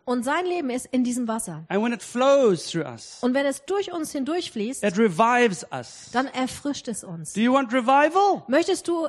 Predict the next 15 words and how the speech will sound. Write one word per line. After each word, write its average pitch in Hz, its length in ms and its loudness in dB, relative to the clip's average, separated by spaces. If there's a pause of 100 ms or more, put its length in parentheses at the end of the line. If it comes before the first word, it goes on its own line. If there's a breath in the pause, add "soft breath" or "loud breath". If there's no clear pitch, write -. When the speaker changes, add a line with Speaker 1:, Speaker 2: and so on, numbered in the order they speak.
(140)
Speaker 1:
Erweckung? 247 720 0 (2000)
Speaker 2:
Let's 185 220 -2
first 196 300 -4
be 175 120 0
revived. 147 600 -2
Speaker 1:
Also 226 160 -6
lass 254 200 -4
uns 262 120 -12
erstmal 247 400 -8
selber 240 240 -4
erfrischt, 214 540 -8
erweckt 214 380 -12
sein. 180 340 -12 (3750)
Speaker 2:
Number 196 240 0
four. 165 500 0